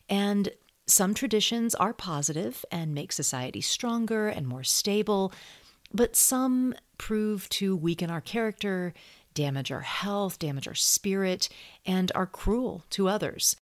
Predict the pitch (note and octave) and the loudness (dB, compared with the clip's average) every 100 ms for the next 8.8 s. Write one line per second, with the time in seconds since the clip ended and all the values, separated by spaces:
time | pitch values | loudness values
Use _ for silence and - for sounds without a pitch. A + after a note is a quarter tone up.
0 | _ G3 G3 F#3 F#3+ - F3 F3+ G3 - | _ 2 4 2 -4 -2 2 4 2 2
1 | G3 F#3+ G3+ D3+ D3+ D#3 D3+ D3 - D#3 | -2 -2 -4 -2 -2 -2 -2 -4 -6 -4
2 | D3+ D3+ - E3 E3 F3 F#3+ - - - | -4 -4 -4 0 2 2 2 0 0 -2
3 | - D#3 E3 D#3 D#3 D3+ - D#3+ C#3+ C3+ | -2 -4 -4 -4 -4 -4 -4 -4 -4 -4
4 | C3+ C3 - - - - D#3+ D3+ C#3+ - | -6 -8 -12 -20 -20 -2 0 2 2 0
5 | - D#3+ D3+ D#3 D#3+ - D#3 E3 F#3 G#3 | -2 -4 -2 -2 -4 -2 0 2 2 2
6 | F#3+ - - F#3 D#3+ D3+ C#3+ A#2+ D#3+ E3 | 2 0 -2 -4 -2 -4 -6 -4 -2 0
7 | F3 F3 E3+ - E3 E3+ D#3 E3+ F#3 D3+ | 0 0 -2 -2 -2 0 -2 -2 -2 -2
8 | - - D#3+ D#3+ F#3+ G#3 F3 - | -4 -2 -2 0 0 0 -2 -10